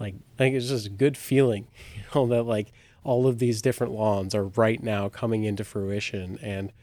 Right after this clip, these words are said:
a lot of people are gonna be able to look out their backyard window and just say, "Wow, look at the difference." Uh, and that they'll have a nice established lawn for their kids to play on, to, to be able to, you know, work with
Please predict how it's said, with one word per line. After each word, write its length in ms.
a 40
lot 220
of 80
people 260
are 100
gonna 160
be 180
able 160
to 80
look 240
out 160
their 100
backyard 640
window 500
and 200
just 200
say, 480
"Wow, 480
look 160
at 80
the 100
difference." 760
Uh, 260
and 240
that 140
they'll 140
have 200
a 40
nice 280
established 480
lawn 240
for 120
their 100
kids 260
to 100
play 280
on, 260
to, 240
to 120
be 180
able 180
to, 400
you 60
know, 100
work 300
with 260